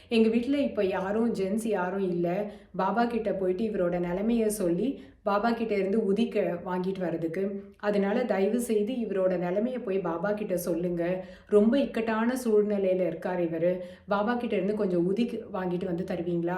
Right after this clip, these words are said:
அப்படின்னு சொல்லி கேக்குறாங்க. உடனே இவர் வந்து பாபா கிட்ட போயிட்டு இவரோட நிலைமைய சொல்றாரு. அப்போ பாபா சொல்றாரு, "அவன் வந்து இந்த பூமியில வந்து இருக்க வேண்டியதில்லை இனிமே.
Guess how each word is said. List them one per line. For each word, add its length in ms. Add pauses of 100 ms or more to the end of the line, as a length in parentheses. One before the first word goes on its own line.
அப்படின்னு 180
சொல்லி 260
கேக்குறாங்க. 560 (440)
உடனே 420
இவர் 240
வந்து 260
பாபா 300
கிட்ட 240
போயிட்டு 540 (220)
இவரோட 380
நிலைமைய 600
சொல்றாரு. 480 (360)
அப்போ 260
பாபா 460
சொல்றாரு, 580 (420)
"அவன் 380
வந்து 360
இந்த 200
பூமியில 720
வந்து 280
இருக்க 280
வேண்டியதில்லை 600
இனிமே. 540